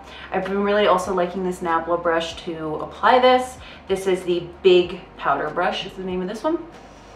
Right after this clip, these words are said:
And I looked on their website, and actually their, their brush prices aren't actually that bad. They're very similar to Morphe brush prices. Um, but yeah, this brush is so freaking soft. And just the combo of this brush with this bronzer, like, it's just such a beautiful, like, soft,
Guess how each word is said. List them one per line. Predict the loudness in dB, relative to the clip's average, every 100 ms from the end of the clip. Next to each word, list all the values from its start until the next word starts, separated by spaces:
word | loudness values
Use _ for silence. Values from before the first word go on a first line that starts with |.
| -10
And | 0
I | 2
looked | 4 2
on | 4
their | 4
website, | 6 4
and | 2
actually | 0 0
their, | 4 4 4 -2
their | 0 2
brush | 2 0
prices | -2 -6 -6
aren't | -6 -4
actually | -6 -8 -8 -8 -14 -20 -20 -4
that | -2 0
bad. | -2 -2
They're | 2
very | 2 2
similar | -4 -4 -4
to | -4 -6
Morphe | -6 -6 -8
brush | -10 -10 -8
prices. | -6 -4 -6 -6 -12 -20 -18 -16 -16 0
Um, | 6 6 6 2 0
but | 2
yeah, | 4 4
this | 2 0
brush | -2 -2
is | -6
so | -8 -8
freaking | -8 -10 -8 -4
soft. | 4 6 4 0 -14 -20 -4
And | 0 0
just | 2 2 0
the | -4
combo | -2 0 2 4 4 6 6
of | 4 0
this | -4
brush | -2 4 4 4 -2
with | -4
this | -4
bronzer, | -2 4 4 4 2 0 0 -4 -14 -12 -2
like, | 0 0 -4
it's | -10 -6
just | -6 -6 -10
such | -8 -8 -8
a |
beautiful, | -10 -2 0 0 -2 0
like, | 0 -2
soft, | -10 -8 -4 0 2 0 -6 -18 -20